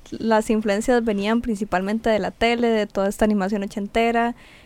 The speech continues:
Extra, siempre tuve a mano revistas de modas y siempre me gustó mucho leer de temas científicos. Mi familia es de mecánicos, entonces me encanta hacer carros, me encantan los mecas, me encanta este tipo de estética también. Entonces todo lo que pueda ir mezclando,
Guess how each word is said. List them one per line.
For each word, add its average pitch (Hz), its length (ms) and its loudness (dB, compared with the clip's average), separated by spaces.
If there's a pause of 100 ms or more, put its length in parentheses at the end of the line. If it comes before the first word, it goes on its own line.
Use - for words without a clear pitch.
(100)
Extra, 285 440 2
siempre 262 340 0
tuve 262 160 0
a 262 60 2
mano 269 340 2
revistas 240 440 2
de 247 80 0
modas 240 640 0 (380)
y 214 380 -2
siempre 220 380 -2
me 240 80 2
gustó 220 320 -4
mucho 233 240 -2
leer 208 280 2
de 247 100 2
temas 254 280 -2
científicos. 262 880 -4 (480)
Mi 233 120 4
familia 220 680 2
es 214 100 -2
de 226 60 0
mecánicos, 330 920 2
entonces 220 320 -2
me 226 120 2
encanta 220 580 -2
hacer 285 220 -2
carros, 254 360 0
me 233 100 0
encantan 202 400 -4
los 254 100 2
mecas, 226 400 0
me 208 100 -4
encanta 196 320 -6
este 233 160 -2
tipo 240 240 -2
de 240 80 2
estética 233 460 0
también. 202 320 0
Entonces 208 460 -2
todo 262 180 6
lo 285 100 2
que 285 120 -2
pueda 262 280 4
ir 285 120 2
mezclando, 269 720 2